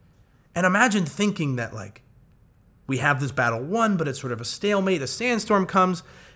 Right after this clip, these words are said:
and all of a sudden the enemy's at both of your sides. Oh, and this is darkness. It's dusk. I mean, imagine the visuals. I mean, this is Lord of the Rings stuff. It's a sandstorm. It's dark.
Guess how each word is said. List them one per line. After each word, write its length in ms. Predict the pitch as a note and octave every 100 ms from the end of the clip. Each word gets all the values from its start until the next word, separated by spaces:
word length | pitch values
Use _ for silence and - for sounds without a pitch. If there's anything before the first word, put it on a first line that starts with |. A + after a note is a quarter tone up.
| -
and 120 | E3
all 100 | C4+
of 80 | D4+
a 40 | A3+
sudden 300 | - A#3 G3
the 120 | F3+
enemy's 360 | F#3+ E3+ C3+
at 140 | B2+ A2
both 220 | C#3 B2
of 120 | A2+
your 100 | G#2+
sides. 600 | - A#2+ F#2 C#2 - - - - - - _ _ _ - - - - - - -
Oh, 260 | D#3 - - - - - -
and 80 | F3
this 140 | E3
is 60 | C3+
darkness. 540 | C#3 C#3 - - - - _ -
It's 140 | -
dusk. 480 | C3 C3 - - - - _ _ _ - _ _ - D#3+
I 20 |
mean, 120 | F3
imagine 500 | E3 F3 G3 F#3+ F#3
the 80 | D3
visuals. 680 | B2 B2 G2+ E2+ - - - _ - -
I 20 | - _ -
mean, 100 | F3+
this 140 | F#3+ E3+
is 120 | B2+
Lord 220 | D3 C#3+
of 140 | A#2+
the 80 | A#2
Rings 320 | A2 D3+ C3+
stuff. 480 | - A#2+ - - - _ _ - _ _ _ _
It's 100 | C#3+
a 60 | E3+
sandstorm. 600 | - E3 C3+ A#2 G#2+ F#2+
It's 160 | A2 G#2
dark. 600 | G2+ D#3+ A2+ E2+ -